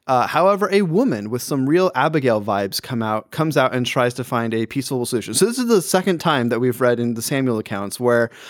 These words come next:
uh, some guys are getting a little hot-headed, and then a woman comes out and is like, "Hey, hey, hey, what if we don't kill everybody?" And they're like, "Okay, yeah, that's a good idea. Let's do that." So good on, although this woman is not named, I, I believe. I should have written that down. I'm not sure,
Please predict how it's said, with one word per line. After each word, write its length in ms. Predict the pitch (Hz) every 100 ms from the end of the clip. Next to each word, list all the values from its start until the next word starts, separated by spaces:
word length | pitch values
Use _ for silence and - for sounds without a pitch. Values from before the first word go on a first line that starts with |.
| - - -
uh, 300 | 123 123 123
some 260 | - 151 139
guys 340 | 127 135 156
are 60 | 151
getting 240 | 147 143
a 60 | 135
little 160 | 139 127
hot-headed, 720 | - 135 - 143 127 113 -
and 140 | 127 127
then 80 | 123
a 60 |
woman 320 | 120 131 135 120
comes 300 | 139 120 120
out 100 | 117
and 80 |
is 80 | 113
like, 140 | 117 117
"Hey, 340 | 139 151 123
hey, 320 | 117 147 123
hey, 260 | 110 139 120
what 180 | 123 131
if 120 | 127
we 60 | 131
don't 200 | 120 110
kill 220 | 127 117
everybody?" 480 | 101 101 95 92 87
And 100 | 98
they're 60 | 98
like, 160 | 98
"Okay, 260 | 101 - 131
yeah, 100 | -
that's 140 | - -
a 20 |
good 120 | 92
idea. 280 | - - -
Let's 180 | - -
do 140 | -
that." 260 | - - -
So 220 | 110 113
good 200 | 127 175
on, 220 | 170 147
although 340 | 139 147 156
this 200 | 151 196
woman 180 | 208 185
is 100 | 151
not 140 | 139 110
named, 280 | 98 90 113
I, 80 | 113
I 80 | 113
believe. 440 | 110 98 95 92 - -
I 60 |
should 180 | - 110
have 120 | 113
written 160 | 110 101
that 120 | -
down. 280 | 113 - -
I'm 60 | -
not 160 | 104 -
sure, 200 | 113